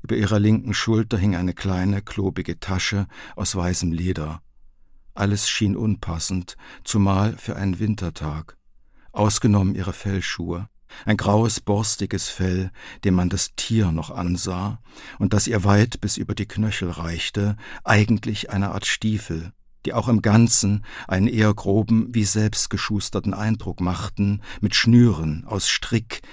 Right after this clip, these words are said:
an den Seiten. „Könnte ich diese Frau lieben?“, fragte sich Karl und spürte seine Panik.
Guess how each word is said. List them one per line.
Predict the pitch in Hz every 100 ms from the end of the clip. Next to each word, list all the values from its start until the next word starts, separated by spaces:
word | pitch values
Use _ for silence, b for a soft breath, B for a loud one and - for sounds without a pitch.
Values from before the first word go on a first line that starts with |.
| B B
an | 80
den | 82
Seiten. | 78 82 80 - 82 78 - _ - - - - - -
„Könnte | 110 101 -
ich | 95 -
diese | 107 98 101
Frau | - - 90
lieben?“, | 92 101 - 80 82 - - - -
fragte | - - 85 - 90
sich | 104 -
Karl | - 92 98 104 B B B
und | -
spürte | - 117 104 104 98
seine | - 85 82
Panik. | 98 95 85 80 -